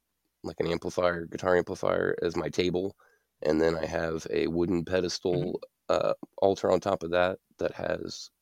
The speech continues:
Speaker 1: the five elements inscribed in runic writing. Um, and then I use crystals or, um, shape stones that I correlate energies with to use, uh,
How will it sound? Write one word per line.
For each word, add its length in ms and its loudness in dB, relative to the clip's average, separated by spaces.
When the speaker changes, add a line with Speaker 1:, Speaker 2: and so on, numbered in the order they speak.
Speaker 1:
the 100 -2
five 300 0
elements 420 -4
inscribed 500 -2
in 120 0
runic 280 2
writing. 400 -2
Um, 440 -4
and 160 0
then 80 0
I 80 2
use 560 -6
crystals 720 -6
or, 460 -2
um, 460 -6
shape 300 -2
stones 580 4
that 100 -4
I 180 -2
correlate 420 4
energies 420 0
with 400 -6
to 120 -10
use, 440 -4
uh, 340 0